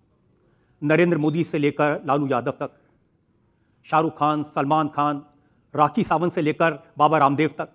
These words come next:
ऐसे लोग जिनका नाम दुनिया में है, जो ताकतवर लोग हैं, कंट्रोवर्शियल लोग हैं, लेकिन आपने वो देखा जो आपको पर्दे पर दिखाई दिया, जो शो में दिखाई दिया।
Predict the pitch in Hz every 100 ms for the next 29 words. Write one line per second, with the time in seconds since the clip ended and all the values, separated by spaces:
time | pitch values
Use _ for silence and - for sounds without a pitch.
0 | _ _ _ _ _ _ _ _ _ 208
1 | 226 226 254 202 247 - - _ _ _
2 | _ _ - 220 233 202 143 160 196 139
3 | 139 135 104 - - _ _ _ _ _
4 | _ _ 165 - 170 185 165 131 127 110
5 | 107 - 196 180 151 - 123 113 - _
6 | _ _ _ _ _ 190 226 226 214 240
7 | 240 226 190 185 233 208 190 233 - 170
8 | 170 185 151 127 117 - - _ _ _
9 | _ _ _ _ _ _ 160 - 170 160
10 | - 117 104